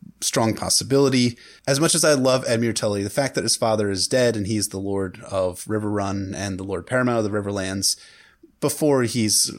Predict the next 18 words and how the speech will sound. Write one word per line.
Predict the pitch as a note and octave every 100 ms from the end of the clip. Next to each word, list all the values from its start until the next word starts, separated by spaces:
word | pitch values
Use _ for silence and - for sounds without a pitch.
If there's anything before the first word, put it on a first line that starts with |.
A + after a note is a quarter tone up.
| A#2 G2+ -
of | G#2
course, | - F#2+
replaced | G#2 - F#2 - -
by, | F2 F2+ F2+ - - - - _ _ - - -
by | F#2+
Lord | F#2 G2 G2
Littlefinger | F2+ F2+ F#2 F2+ F2 F2
and | D#2+ F2 E2+
by | F2
the | -
Freys, | - G#2+ G#2 F#2+ - - - -
means | F3+ F3+ D#3+
that | D#3+ C3 - G2
the | C#3+ B2+ A2
Riverlands | A#2 C3 B2 G#2+ G2+
do | A2+
not | G#2+ G#2
have | A2+ G#2